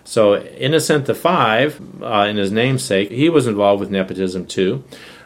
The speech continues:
Um, Adrian the Fifth, <clears throat> he was a, a nephew of Innocent the Fourth, and he was involved with nepotism. So you see how when you stack relatives on there, and usually,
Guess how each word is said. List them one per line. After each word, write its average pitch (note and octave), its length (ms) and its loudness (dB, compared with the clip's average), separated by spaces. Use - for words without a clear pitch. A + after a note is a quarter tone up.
Um, G#2+ 360 2
Adrian D3+ 380 2
the A#2 60 -2
Fifth, A2+ 560 2
<clears throat> - 120 -8
he D#3+ 240 2
was D3 180 6
a, A#2 400 2
a A2+ 140 0
nephew B2 380 2
of G#2+ 60 -2
Innocent B2+ 420 -2
the F#2+ 100 -4
Fourth, B2 440 2
and G2 140 -2
he D#3+ 160 2
was C#3+ 180 2
involved G2+ 380 0
with F#2 80 -4
nepotism. F#2+ 580 -4
So - 100 -6
you C3+ 80 4
see E3 240 2
how C#3+ 240 4
when C3 140 -2
you A#2 80 -2
stack C3 460 2
relatives B2+ 500 2
on A#2 260 2
there, G2 300 -2
and B2 320 0
usually, C#3+ 680 2